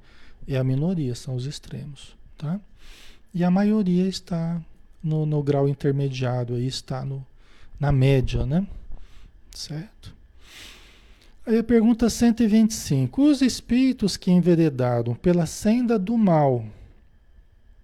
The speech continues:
poderão chegar ao mesmo grau de superioridade que os outros? É, os espíritos que enveredaram pela senda do mal, né? Aqueles que predominaram,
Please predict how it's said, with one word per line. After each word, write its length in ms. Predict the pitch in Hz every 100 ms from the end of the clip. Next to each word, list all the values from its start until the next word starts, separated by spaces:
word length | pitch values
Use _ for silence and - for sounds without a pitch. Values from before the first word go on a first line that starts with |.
| _ - - - - - -
poderão 640 | 185 190 180 165 185 262 294
chegar 540 | - 202 160 185 233
ao 120 | 233 190
mesmo 560 | 175 254 285 226 208
grau 380 | 156 160 196 220
de 160 | 170 170
superioridade 1120 | - 202 185 180 156 143 135 160 180 165 160
que 140 | 170
os 180 | 139 131
outros? 680 | 208 220 - 131 - - - - - - - - _ - - - _ - - - _ _
É, 240 | 143 170 226
os 180 | 175 165
espíritos 580 | 160 - 220 226 220
que 120 | - 190
enveredaram 840 | 185 185 175 156 151 175 196 202
pela 260 | 180 180 175
senda 400 | - - 165 160
do 140 | 151
mal, 380 | 151 131 127 127 - - - - _ - - - _ - - _ - 160
né? 340 | 131 165 208 - -
Aqueles 340 | 143 - 160 156
que 160 | - 170 - -
predominaram, 1040 | - 151 170 165 151 147 151 151 143 135